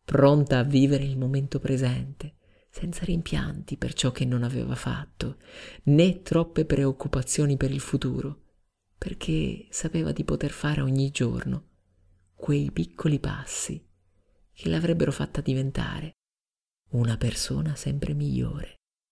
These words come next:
pronta ad affrontare i piccoli e grandi ostacoli che la vita le poneva davanti. E pensò a Ryan, a Celeste, a Daniel, i suoi cari cugini americani.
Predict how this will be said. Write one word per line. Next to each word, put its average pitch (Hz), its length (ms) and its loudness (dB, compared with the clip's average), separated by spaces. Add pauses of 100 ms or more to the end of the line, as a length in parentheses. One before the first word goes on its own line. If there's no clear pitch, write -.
(360)
pronta 202 420 8
ad 156 80 4
affrontare 135 560 4
i 123 100 4
piccoli 156 560 6
e 131 80 4
grandi 135 380 4
ostacoli 123 560 0
che - 120 -2
la 123 120 2
vita 127 380 -2 (460)
le 127 180 6
poneva 120 360 4
davanti. 127 680 -4 (1700)
E 160 120 12
pensò 151 340 10
a 131 80 8
Ryan, 120 640 4
a 127 140 2
Celeste, 123 760 4
a 120 80 2
Daniel, 127 640 4 (420)
i 180 100 10
suoi 185 200 12
cari 185 280 8
cugini 151 400 8
americani. 123 680 2